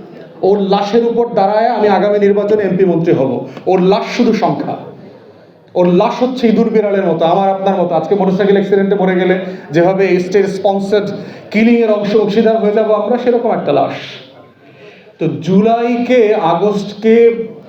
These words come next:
যদি আমরা really in truest possible sense যদি রিকল করতে চাই hist-, for posterity, তাহলে আমার একাত্তরের ফেইলিওরগুলোকে বারবার নোটে নিতে হবে, মাথায় নিয়ে আসতে হবে।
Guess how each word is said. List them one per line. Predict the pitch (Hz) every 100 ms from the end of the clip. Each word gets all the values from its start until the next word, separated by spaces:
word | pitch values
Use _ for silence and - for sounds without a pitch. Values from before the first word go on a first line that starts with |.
| - 147
যদি | 180 185
আমরা | 208 196 196 202
really | 202 160 208 220 214 202 175
in |
truest | 180 175 214 226 226 - - 202
possible | 196 214 202 196 -
sense | 196 131 127 - - 151 151 170 190 151
যদি | 185 196 196
রিকল | 190 214 226
করতে | 226 208 190
চাই | 175 139 123 123 -
hist-, | 165 - - 175
for | 175
posterity, | - - 214 202 185 - - - - - - - -
তাহলে | 156 165 202
আমার | 196 180 190 -
একাত্তরের | 165 202 202 - 220 202 196 180 190
ফেইলিওরগুলোকে | 185 202 214 214 208 202 202
বারবার | 196 175 175 180 180 180 - - - - 156
নোটে | 180 202
নিতে | 196 180 180
হবে, | 135 131
মাথায় | 147 156 175
নিয়ে | 165
আসতে | 151 -
হবে। | 139 123